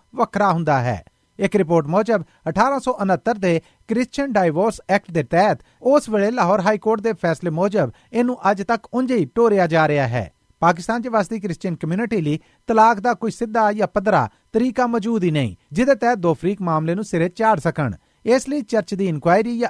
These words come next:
ਅਦਾਲਤ ਦਾ ਰਾਹ ਇਸ ਤੋਂ ਅੱਡ ਕੋਈ ਤੀਜਾ ਚਾਰਾ ਨਹੀਂ, ਜਦਕਿ ਆਪ ਕ੍ਰਿਸਚੀਅਨ ਭਾਈਚਾਰੇ ਦਾ ਮੰਨਣਾ ਹੈ ਕਿ ਅਠਾਰਾਂ ਸੌ ਉਣੱਤਰ ਦੇ ਇਸ ਕਾਨੂੰਨ 'ਚ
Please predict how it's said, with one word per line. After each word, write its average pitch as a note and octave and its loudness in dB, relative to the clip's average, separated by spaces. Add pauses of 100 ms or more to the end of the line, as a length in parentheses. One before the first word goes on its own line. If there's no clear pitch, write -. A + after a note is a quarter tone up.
ਅਦਾਲਤ D#3+ 2
ਦਾ E3 2
ਰਾਹ E3+ 4 (240)
ਇਸ A#3+ 2
ਤੋਂ C#4 2
ਅੱਡ F#3+ 2
ਕੋਈ B3 -2
ਤੀਜਾ D#3+ 0
ਚਾਰਾ C#3 0
ਨਹੀਂ, E3+ 0 (320)
ਜਦਕਿ D3+ 0
ਆਪ F#3+ 6 (240)
ਕ੍ਰਿਸਚੀਅਨ A#3+ -2
ਭਾਈਚਾਰੇ G3 2
ਦਾ G3+ -2
ਮੰਨਣਾ F3+ 0
ਹੈ G#3 2
ਕਿ A3+ -6
ਅਠਾਰਾਂ G3 0
ਸੌ G#3+ -4
ਉਣੱਤਰ F#3+ -2
ਦੇ G3+ -4
ਇਸ F#3+ -6
ਕਾਨੂੰਨ D#3 -2
'ਚ A3 0